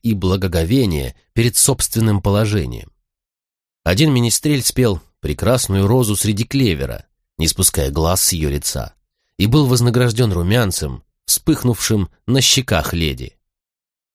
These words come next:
Но вечер все длился и длился, я начал уставать и заметил, что леди Грейс тоже увядает. Один раз она зевнула и слишком поздно подняла руку, чтобы прикрыть рот.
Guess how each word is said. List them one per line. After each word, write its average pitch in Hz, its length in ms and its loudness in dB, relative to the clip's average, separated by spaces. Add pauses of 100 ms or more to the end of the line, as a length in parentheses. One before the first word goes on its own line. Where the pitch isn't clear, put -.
(140)
Но 69 140 -4
вечер 80 320 -2
все - 160 -4
длился 82 720 -2 (100)
и 69 120 -6
длился, 85 640 -2 (320)
я 92 140 0
начал 120 380 0
уставать 120 640 0
и 110 100 0
заметил, 95 600 0 (280)
что - 200 -6
леди 95 220 2
Грейс 110 520 0 (240)
тоже 92 320 2
увядает. 110 760 -2 (720)
Один 165 240 2
раз 104 220 0
она 82 140 -2
зевнула 78 720 -2
и 104 80 -8
слишком 143 400 -2
поздно 131 340 2
подняла 123 420 2
руку, 127 280 -2
чтобы 87 300 -4
прикрыть 90 380 -2
рот. 78 320 -4